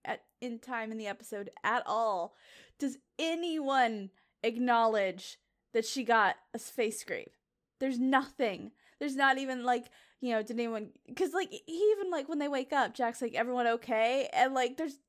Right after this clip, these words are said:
there's no acknowledgement of a long scratch down the side of her mouth. There's nothing. I think she genuinely,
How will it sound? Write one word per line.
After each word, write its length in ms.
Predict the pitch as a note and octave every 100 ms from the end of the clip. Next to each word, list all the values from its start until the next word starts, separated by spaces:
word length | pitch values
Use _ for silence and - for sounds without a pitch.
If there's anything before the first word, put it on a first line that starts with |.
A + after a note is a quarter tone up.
| -
there's 180 | E4 D4+
no 480 | E4 E4+ F4 G#4 G#4+
acknowledgement 760 | F4 F#4 F#4 A4+ G#4+ C#4 A3+ - - - -
of 140 | D#4
a 60 | E4
long 540 | D4 C4 D#4+ G4+ F4+
scratch 760 | - - - F4+ F#4+ F4+ - -
down 220 | D4+ C#4+
the 60 | C#4
side 300 | - F4 D4+
of 140 | C#4
her 100 | C4+
mouth. 480 | B3+ E4+ E4+ - A#3
There's 180 | D4+ C#4
nothing. 1000 | C#4 D#4 F4+ A4+ A#4+ - F4+ C3+ G2+ C4+ - _ -
I 100 | B3
think 280 | C#4 G4 G#4+
she 220 | - G#4
genuinely, 720 | - D#4 D#4+ E4 C#4+ C#4 C#4